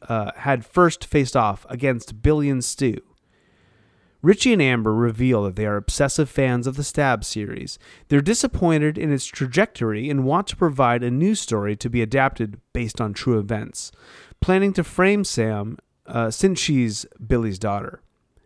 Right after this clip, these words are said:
Gail shoots Amber, who lands on the stove and is lit aflame. Sam is injured, but a hallucination of Billy points her to Amber's knife on the floor, thus saving her life. She uses it to stab Richie multiple times before shooting him to ensure he dies.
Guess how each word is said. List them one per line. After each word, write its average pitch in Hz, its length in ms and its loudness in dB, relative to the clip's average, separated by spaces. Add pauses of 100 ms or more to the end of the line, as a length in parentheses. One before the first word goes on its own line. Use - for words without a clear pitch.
(440)
Gail 190 500 4
shoots - 440 0
Amber, 113 460 -2
who 147 180 -2
lands 147 420 2
on 151 120 2
the 160 80 0
stove 113 420 2
and 113 100 -4
is 104 140 -4
lit 123 200 0
aflame. 127 520 -2 (880)
Sam 160 360 4
is 127 120 2
injured, 120 540 0 (120)
but 135 180 4
a 127 120 2
hallucination 139 840 0
of 101 240 -6
Billy 110 320 0
points 175 400 0
her 170 120 0
to - 200 -6
Amber's 139 340 -2
knife 131 240 -2
on 113 60 -6
the 101 80 -6
floor, - 420 -10 (340)
thus 131 200 2
saving 123 420 -2
her 135 120 2
life. - 480 -4 (640)
She - 180 -2
uses 170 380 4
it 170 100 6
to 131 100 -6
stab 170 500 4
Richie 107 440 -2
multiple 151 400 0
times 110 420 -4
before 120 240 -4
shooting 143 360 0
him 101 240 -8
to - 120 -4
ensure 120 380 0
he 110 140 -2
dies. 107 520 -6